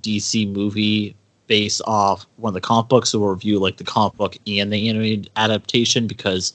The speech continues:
they're movies, they don't really adapt the, do a good adaptation of the comics well at all, but their movies are pretty solid. But yeah, and, uh, all the time we do an episode every Monday. We drink while doing it. I've been drinking during this episode,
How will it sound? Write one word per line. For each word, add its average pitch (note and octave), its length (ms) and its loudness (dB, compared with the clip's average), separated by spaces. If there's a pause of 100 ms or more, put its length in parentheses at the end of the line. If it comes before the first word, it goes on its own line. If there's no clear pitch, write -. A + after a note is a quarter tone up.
(120)
they're A2 120 0
movies, D3 400 2
they A#2+ 60 2
don't A#2 180 0
really A2+ 280 2
adapt G#2+ 520 -4 (120)
the, G2 380 -4 (220)
do A#2+ 120 -2
a - 40 -2 (140)
good A2+ 160 2
adaptation G#2 680 0
of G2 200 -4
the A2+ 100 -8
comics C#3+ 480 2 (180)
well A#2 260 4
at G2+ 180 -4
all, F#3 400 4 (120)
but C#3 160 2
their B2 220 4
movies F#3+ 380 2
are A#2 60 2
pretty B2+ 200 0
solid. G#2 420 0 (220)
But E3+ 160 2
yeah, C3+ 280 4
and, D3 380 0 (100)
uh, B2 80 -4 (160)
all D#3 160 4
the C3+ 100 0
time B2+ 300 0
we A2+ 280 0 (220)
do B2+ 160 -2
an B2 60 0
episode B2 480 0
every E3+ 200 2
Monday. A#2+ 520 2 (380)
We B2 80 0
drink C3 300 0
while A#2+ 100 4
doing A2+ 220 -2
it. A2 160 2
I've C3 80 2
been B2 120 0
drinking A2+ 420 -2
during G#2+ 240 0
this B2+ 200 4
episode, A2 540 0